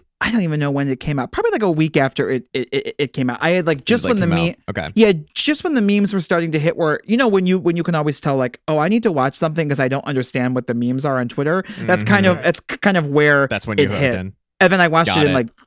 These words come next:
Speaker 1: in, like, two days.
Speaker 2: Yeah, no, um, Karen and I were on the same boat where I think quarantine had just started.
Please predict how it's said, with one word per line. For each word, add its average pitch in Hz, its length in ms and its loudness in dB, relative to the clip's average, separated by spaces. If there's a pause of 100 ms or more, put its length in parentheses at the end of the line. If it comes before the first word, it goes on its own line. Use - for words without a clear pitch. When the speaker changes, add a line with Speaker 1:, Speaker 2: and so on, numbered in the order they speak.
Speaker 1:
in, 143 80 2
like, 123 140 0 (120)
two 135 140 -2
days. 113 300 -8 (680)
Speaker 2:
Yeah, 117 200 0
no, 117 240 0
um, 113 360 -2 (320)
Karen 123 260 -2
and 117 80 -2
I 113 80 -2
were 107 100 -2
on 101 80 -4
the 98 140 -2
same 98 500 -6 (100)
boat 107 320 -2
where 98 500 -4
I 120 60 -4
think 123 200 -6 (100)
quarantine 120 400 -4
had 90 160 -10
just 95 300 -6
started. 98 460 -6